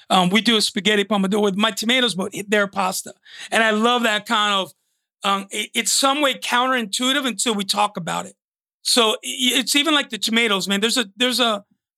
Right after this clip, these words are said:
I think it's called Tutto Rosso brand in, uh, Neapolitan, uh, a San Marzano brand. It's fantastic. I would say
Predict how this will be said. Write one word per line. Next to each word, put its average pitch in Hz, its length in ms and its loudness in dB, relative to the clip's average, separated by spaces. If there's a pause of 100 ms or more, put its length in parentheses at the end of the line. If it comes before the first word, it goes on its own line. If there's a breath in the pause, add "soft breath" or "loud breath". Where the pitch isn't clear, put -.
I - 40 -6
think 214 120 4
it's 214 100 0
called 208 240 0
Tutto 208 240 0
Rosso 196 340 2
brand 185 360 0
in, 185 420 -2
uh, 190 200 0
Neapolitan, 196 800 0
uh, 185 200 0 (560 loud breath)
a 208 60 2
San 226 180 4
Marzano 208 360 2
brand. 190 200 0
It's 170 100 -6
fantastic. 190 800 -2
I 196 120 4
would 208 160 0
say 196 460 0